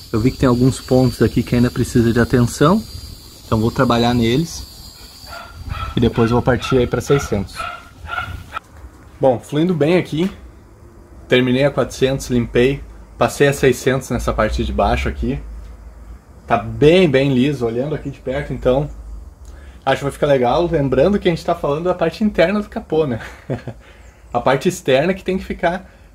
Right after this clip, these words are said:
zerada. A parte interna não é tão problemática assim. Bom, agora na parte externa que eu vou fazer aí vai ser dar uma lixada em tudo, porque eu quero ver os pontos aí onde já vai ficar os pontinhos, as marquinhas, pra depois eu ter que colocar aí uma massa rápida, uma coisa assim.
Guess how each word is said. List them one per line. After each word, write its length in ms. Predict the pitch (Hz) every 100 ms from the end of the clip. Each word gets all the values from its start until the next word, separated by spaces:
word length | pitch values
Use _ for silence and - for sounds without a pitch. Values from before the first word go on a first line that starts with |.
| 131
zerada. 560 | 117 151 180 135 120 104
A 20 |
parte 260 | 120 120
interna 440 | 170 170 196 220 254 - -
não 260 | 349 359 302
é 80 | 269
tão 140 | 226
problemática 600 | 214 185 185 175 170 -
assim. 280 | 165 - 101 - - - - - - -
Bom, 260 | 147 147 214 - -
agora 360 | 135 139 185 214
na 80 | 208
parte 220 | 190 190
externa 360 | - 151 175
que 60 | 160
eu 80 | 151
vou 80 | 143
fazer 320 | 143 123 135
aí 100 | 131
vai 140 | 127
ser 180 | 120 123 113 -
dar 120 | 120
uma 120 | 120
lixada 400 | 120 113 117 113
em 60 | 120
tudo, 320 | 117 123 175
porque 180 | - 143
eu 60 |
quero 180 | 123 143
ver 120 | 135
os 160 | 147 -
pontos 440 | 143 147 175 147
aí 160 | 123 123
onde 160 | 127 117
já 140 | 120
vai 140 | 120
ficar 200 | 127 -
os 100 | 127 -
pontinhos, 580 | 127 117 - 160 156
as 220 | 113 101 110
marquinhas, 640 | 107 101 135 175 165 - - - - -
pra 100 | 127
depois 280 | 127 131 135
eu 100 | 139
ter 140 | 143
que 220 | 160 143 - - - - -
colocar 400 | 147 139 - 135
aí 120 | 139
uma 120 | 135
massa 260 | 120 113 110
rápida, 560 | 107 110 127 - 110
uma 140 | 110 110
coisa 240 | 117 120
assim. 280 | 123 110